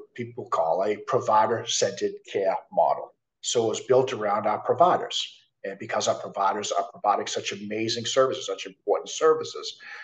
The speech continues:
that pendulum has been swinging toward a patient-centered care model,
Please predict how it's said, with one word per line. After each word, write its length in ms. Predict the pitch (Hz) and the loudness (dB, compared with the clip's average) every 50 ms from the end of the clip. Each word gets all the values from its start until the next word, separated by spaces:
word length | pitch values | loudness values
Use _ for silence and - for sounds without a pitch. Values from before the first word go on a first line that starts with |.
| - - _ _ _ _ _ _ - | -18 -18 _ _ _ _ _ _ 6
that 200 | 135 131 127 - | 6 6 8 8
pendulum 380 | - 190 208 202 - 151 123 | 4 4 4 4 4 2 2
has 160 | 117 120 110 98 | 2 0 0 -2
been 160 | - 101 92 | -4 -6 -4
swinging 680 | - - - - - 160 185 202 185 131 110 104 101 - - | -2 -2 -2 0 4 4 6 6 6 2 -2 -4 -8 -10 -12
toward 560 | - - 151 147 120 101 92 90 90 92 - - _ _ _ _ - - | -6 -2 2 4 4 4 4 4 0 -4 -6 -16 _ _ _ _ -6 -4
a 100 | 120 123 117 120 | -2 -2 -2 2
patient-centered 920 | 135 170 202 - - - - - - - - - 123 104 98 98 95 95 95 _ _ _ _ _ - - | 6 6 6 6 6 2 0 0 -2 -2 0 0 0 0 0 -2 -4 -6 -8 _ _ _ _ _ -10 -6
care 280 | 107 95 95 85 82 - - _ - | -4 -2 -2 -2 -2 -4 -12 _ -2
model, 460 | 92 87 78 73 71 67 64 - - | 0 2 2 2 2 0 -4 -6 -8